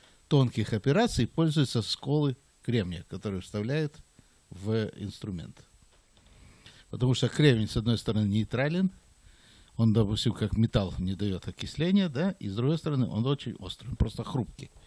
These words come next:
кремень. И почему мы говорим, да, «Семь раз отмерь, а восьмой раз отрежь», да? Это тоже связано с заветом обрезания.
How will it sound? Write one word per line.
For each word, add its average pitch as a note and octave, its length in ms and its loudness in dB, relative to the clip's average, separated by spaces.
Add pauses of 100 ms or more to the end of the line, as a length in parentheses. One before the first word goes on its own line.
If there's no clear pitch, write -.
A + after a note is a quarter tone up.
(440)
кремень. F#2+ 360 -2 (1900)
И D#3+ 260 12 (1080)
почему D#3 400 6
мы B2+ 140 6
говорим, A#2+ 380 6
да, A#2+ 160 0
«Семь B2+ 280 4
раз A#2 200 2
отмерь, E3 360 2
а B2+ 120 -2
восьмой A2+ 460 0 (320)
раз G#2 340 -4
отрежь», C#3+ 440 2
да? G3 240 0 (840)
Это B2+ 260 2
тоже D#3+ 260 6
связано A#2 420 2
с F#2+ 40 -2
заветом G#2 480 -2
обрезания. F#2+ 600 -2